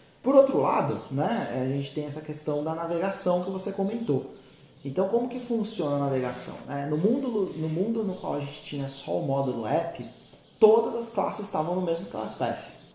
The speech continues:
E aí era muito fácil você, dentro do, do, do mesmo módulo, do Gradle,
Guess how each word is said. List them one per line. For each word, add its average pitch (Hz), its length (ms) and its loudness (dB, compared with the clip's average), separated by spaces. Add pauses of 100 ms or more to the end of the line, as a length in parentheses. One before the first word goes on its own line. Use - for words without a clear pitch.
E 151 100 6
aí 185 400 8
era 190 140 8
muito 202 260 4
fácil 180 520 0 (260)
você, 139 600 2
dentro 151 240 -2
do, 143 140 -2
do, 135 240 -2
do 143 140 -2
mesmo 139 300 2
módulo, 135 500 4
do 120 100 -4
Gradle, 135 460 2